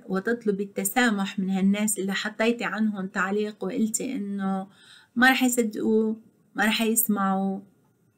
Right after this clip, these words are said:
من أنتِ أو أنا لنحكم حيسمعوا أو لا؟ أنا أكتر شخص ممكن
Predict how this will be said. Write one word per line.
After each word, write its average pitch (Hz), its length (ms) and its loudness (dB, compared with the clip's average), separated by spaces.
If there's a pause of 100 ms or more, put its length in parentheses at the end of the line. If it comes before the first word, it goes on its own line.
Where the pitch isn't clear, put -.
(1120)
من 320 300 8
أنتِ 349 380 2
أو 285 320 4
أنا 294 540 4
لنحكم 269 640 4
حيسمعوا 240 680 4
أو 220 240 -2
لا؟ 247 300 4 (480)
أنا 339 180 6
أكتر 294 480 6
شخص 294 600 4 (420)
ممكن 269 640 6